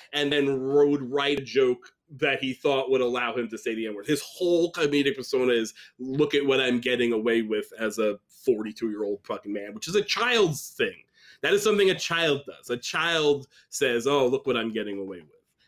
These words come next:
Not, "Look what I'm doing that subverts bigger ideas or has you thinking about something." It just, like,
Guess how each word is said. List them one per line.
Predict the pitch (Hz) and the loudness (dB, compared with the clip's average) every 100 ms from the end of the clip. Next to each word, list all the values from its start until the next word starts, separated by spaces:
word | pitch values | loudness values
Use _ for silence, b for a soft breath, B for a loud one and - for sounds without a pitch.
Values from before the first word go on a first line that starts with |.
| _ | _
Not, | 113 127 135 131 - | -2 0 0 -4 -8
"Look | 151 127 139 139 | -6 0 0 2
what | 135 | 2
I'm | 123 120 120 110 - _ _ _ | 2 0 -2 -4 -10 _ _ _
doing | 151 156 151 135 | 2 4 6 4
that | 131 120 | 2 0
subverts | 139 107 104 143 147 143 | -2 -4 0 2 2 0
bigger | - 143 143 139 131 | -2 2 4 4 2
ideas | 123 120 - 151 147 139 120 | 0 -2 0 2 4 4 2
or | 113 | -4
has | 123 131 123 | -2 -2 -2
you | |
thinking | 117 160 139 | -2 -2 -2
about | 123 123 - | -2 -2 -2
something." | 117 107 117 | -4 -2 -2
It | 113 | 0
just, | 131 - | 0 0
like, | 107 113 | 0 0